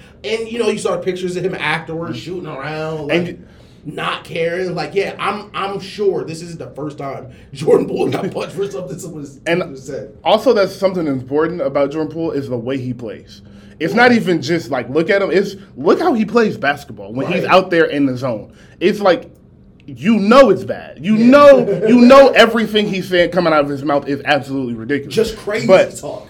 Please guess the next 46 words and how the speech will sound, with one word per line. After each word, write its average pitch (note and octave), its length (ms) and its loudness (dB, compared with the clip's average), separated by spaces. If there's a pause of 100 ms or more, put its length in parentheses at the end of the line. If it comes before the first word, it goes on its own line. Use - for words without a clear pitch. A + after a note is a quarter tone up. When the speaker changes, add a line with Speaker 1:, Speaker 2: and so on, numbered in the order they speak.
Speaker 2:
<laughs> - 400 -6
crazy. G#3 480 2 (240)
But G#3+ 280 4
I G3+ 120 6
wanna B3 240 4
go G3+ 160 0
back E3 320 2
to F3+ 180 -6
the D3 160 -2
first E3 640 2 (360)
day D#3 220 2
we B2+ 160 -6
found A2 340 -6
this G2+ 180 -12
out F#2+ 200 -14
and C#3 120 0
Speaker 1:
Yeah. C#3+ 100 2
Speaker 2:
then, C3 160 0
like, A#2+ 220 -6 (160)
gradually B2+ 560 -2
get B2 220 -6
our A2 220 -6
Speaker 1:
Okay. G2+ 220 -6 (220)
Speaker 2:
thoughts C3 300 -2
on, B2 420 -2 (100)
uh, - 100 -14 (200)
when C#3 240 -4
it C3 80 -2
unfolded. B2 400 -8
So, E3 340 4 (340)
when F#3 160 2
it A#3+ 60 4
first A#3 220 4
came F#3+ 180 2
out, F3 280 0 (520)
I F3 140 4
was F#3 240 0
like, C3 240 -2 (1160)
"Oh, C#3 120 2
this C#3+ 120 -2
shouldn't A#2+ 240 -10
have G2+ 60 -18
come F#2 80 -16
out," F2+ 260 -18
but A2 300 -8
Speaker 1:
Yeah. A2 220 -14